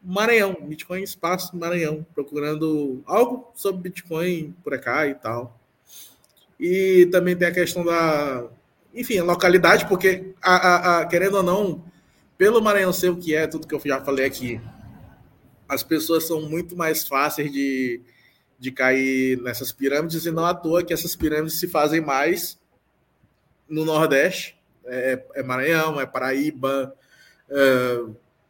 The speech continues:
enfim. E aí eu pensei, tá, o, tam-, vai muita gente cair no conto das pirâmides, então eu vou criar uma página aqui com o nome Bitcoin Maranhão, pra quando a pessoa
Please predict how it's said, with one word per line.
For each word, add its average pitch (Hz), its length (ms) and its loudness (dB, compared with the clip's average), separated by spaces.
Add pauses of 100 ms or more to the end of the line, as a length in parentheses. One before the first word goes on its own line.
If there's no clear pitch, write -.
(140)
enfim. 131 460 -10 (1080)
E 123 120 -6
aí 139 180 0
eu 165 100 -2
pensei, 160 360 -6
tá, 127 200 -4
o, 123 140 -4
tam-, 127 480 -8
vai 143 160 0
muita 185 340 -2
gente 151 800 -2 (680)
cair 131 260 -2
no 143 140 -6
conto 143 320 -8
das 131 180 -2
pirâmides, 170 580 -6
então 165 260 -4
eu 151 40 -4
vou 165 100 -4
criar 190 200 -2
uma 247 160 -6
página 226 320 4
aqui 240 160 -4
com 240 100 -8
o - 20 -2
nome 233 140 -2
Bitcoin 220 320 -4
Maranhão, 226 420 0
pra 175 160 -8
quando 175 180 -6
a 185 40 -2
pessoa 196 380 -2